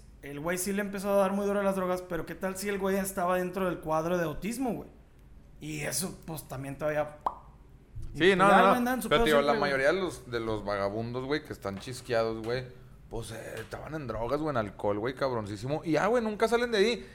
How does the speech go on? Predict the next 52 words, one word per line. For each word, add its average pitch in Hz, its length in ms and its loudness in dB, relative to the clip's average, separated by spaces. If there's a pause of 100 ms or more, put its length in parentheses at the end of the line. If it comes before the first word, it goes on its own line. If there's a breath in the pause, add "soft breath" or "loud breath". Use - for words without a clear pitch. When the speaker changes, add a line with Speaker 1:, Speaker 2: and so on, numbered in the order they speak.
Speaker 2:
Y 151 100 4
el 156 120 4
pedo 170 280 6
es, 190 120 4
güey, 196 160 2
que 185 100 -2
llega 151 100 2
un 165 60 0
momento 170 260 -4
en 175 100 -6
que 180 80 -2
se 151 100 -2
enferman 131 440 -2
tan 160 180 -2
cabrón 120 320 0
mentalmente, 143 600 -4
güey, 143 160 -2
que 135 100 -4
ya 113 80 0
ni 139 100 -6
siquiera 127 300 -4
necesitan 123 500 -4
la 123 80 2
droga 101 280 0
o 127 100 0
el 110 60 0
alcohol, 104 340 -4
güey. 127 180 -2
Ya 120 100 4
es 123 80 -6
Speaker 1:
No, 220 100 -2
Speaker 2:
como 220 100 2
Speaker 1:
ya 202 80 2
Speaker 2:
que 156 60 6
andan 170 160 6
Speaker 1:
están 175 80 6
Speaker 2:
ahí 175 60 4
Speaker 1:
en 202 60 0
Speaker 2:
por 196 120 4
Speaker 1:
un 190 40 6
Speaker 2:
la 175 60 10
vida 175 200 8
Speaker 1:
viaje 180 60 6
Speaker 2:
ya 175 60 6
Speaker 1:
bien 175 100 6
Speaker 2:
valiendo, 175 300 2
Speaker 1:
cabrón, 175 240 2
güey. 156 100 -4
Speaker 2:
valiendo 147 380 -4
pito. - 320 -14
O 127 60 -8
sea, 113 340 2